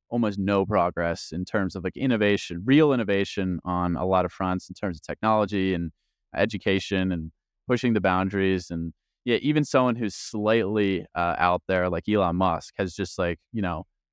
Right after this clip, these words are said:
like, think about cars. Like, yeah, he's just, everyone's like, "Oh, yeah." And, and I'm not a huge fan of his in general. I'm kinda neutral, but it's like, you just get one person who has enough money to just say, like, "Fuck you" to industry standards.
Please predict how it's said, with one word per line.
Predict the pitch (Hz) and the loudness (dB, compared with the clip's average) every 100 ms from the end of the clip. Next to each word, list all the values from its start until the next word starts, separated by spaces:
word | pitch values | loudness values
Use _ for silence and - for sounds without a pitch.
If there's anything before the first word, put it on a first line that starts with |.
| - | -6
like, | 123 | -2
think | 151 151 | 2 4
about | 131 117 | 4 2
cars. | - 127 101 85 | 2 2 2 -2
Like, | 107 | -4
yeah, | 120 113 | 0 0
he's | 113 120 | 0 -2
just, | 143 - | -4 -4
everyone's | 135 127 | -6 -2
like, | 123 | 0
"Oh, | 143 135 | 2 2
yeah." | 117 127 98 - | 2 0 -2 -4
And, | 73 131 - | -6 -6 -2
and | 131 | 2
I'm | 147 | 4
not | 151 | 2
a | |
huge | - 127 - - | 2 -2 -2 0
fan | 113 107 | 0 0
of | 95 | 0
his | 110 98 90 | 0 0 0
in | 95 | -2
general. | 110 117 110 98 | 0 2 2 2
I'm | 92 95 90 _ | 0 -2 -8 _
kinda | 110 92 | -4 -2
neutral, | 101 120 - 104 95 - _ - | 2 2 2 0 0 -2 _ -4
but | |
it's | 110 - | -2 0
like, | 113 | 0
you | 123 | 0
just | 139 - | 0 2
get | 110 | 2
one | 101 110 104 | 4 0 0
person | 113 110 101 | -2 -2 -4
who | 107 98 | -4 0
has | 107 104 | 0 0
enough | 101 92 87 | 0 -2 -2
money | 98 104 110 95 92 | 0 2 2 0 -2
to | - | -4
just | 95 92 - | -6 -4 0
say, | 95 | 0
like, | 90 87 _ | 0 -2 _
"Fuck | 95 - | -4 -4
you" | 110 101 95 92 - _ | -2 0 2 0 -4 _
to | - 95 | -6 -2
industry | 98 - 90 | -2 -2 -6
standards. | - - 110 117 101 95 95 | -6 -2 0 2 2 0 -2